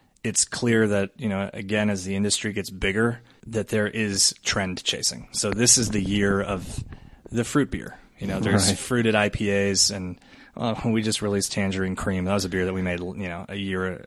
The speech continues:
Speaker 1: ago and finally
Speaker 2: Sure.
Speaker 1: got around to canning. But this year, you know, last year we saw a lot of gozas. There was, you know, sours. Before that, it was double I P As. Before that, it was imperial stouts. So
Speaker 2: Sure.
Speaker 1: I, I think there is, uh, you know, as, as breweries get bigger, they need to,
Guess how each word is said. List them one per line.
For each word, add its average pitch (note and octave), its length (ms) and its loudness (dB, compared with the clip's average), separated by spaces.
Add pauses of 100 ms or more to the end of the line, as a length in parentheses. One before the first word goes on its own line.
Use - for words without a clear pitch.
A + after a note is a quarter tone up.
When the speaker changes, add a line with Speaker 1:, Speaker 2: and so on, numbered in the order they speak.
Speaker 1:
ago F2+ 440 -6
and F2+ 200 -8
finally G2 280 0
Speaker 2:
Sure. F#2 60 0
Speaker 1:
got F#2 120 -4
around F2+ 160 -6
to F2+ 60 -8
canning. E2+ 320 -8
But E2 200 -12
this A2 320 2
year, G2 180 0
you F#2+ 120 -2
know, F#2 100 -4
last F#2+ 320 0
year G2 140 -2
we F#2+ 60 -2
saw G2+ 140 -2
a G2 40 -4
lot G2 160 -4
of G2 60 -12
gozas. F#2 520 -2
There F#2 120 -8
was, - 200 -6
you - 60 -12
know, F#2+ 100 -10
sours. G2 640 4
Before G2+ 340 -8
that, F#2 200 -4
it F#2+ 60 -8
was F2+ 280 -4 (400)
double G2 240 0
I F#2 120 2
P A2+ 200 2
As. G#2 220 2
Before G#2 240 -10
that, F#2+ 180 -8
it D#2 60 -14
was - 320 -6
imperial G2+ 400 -6
stouts. G2+ 320 -2
So G2+ 100 -4
Speaker 2:
Sure. G#2 240 2
Speaker 1:
I, G#2 60 0
I A#2 40 0
think B2 140 -2
there A2 200 0
is, G#2 340 2
uh, F#2+ 400 -6 (100)
you A2 140 -6
know, G2 140 -4
as, G2 360 -4
as G#2 160 -8
breweries A2 360 -4
get F#2+ 180 -6
bigger, F#2+ 260 0
they F#2+ 160 -2
need F#2+ 340 -4
to, F#2 400 -4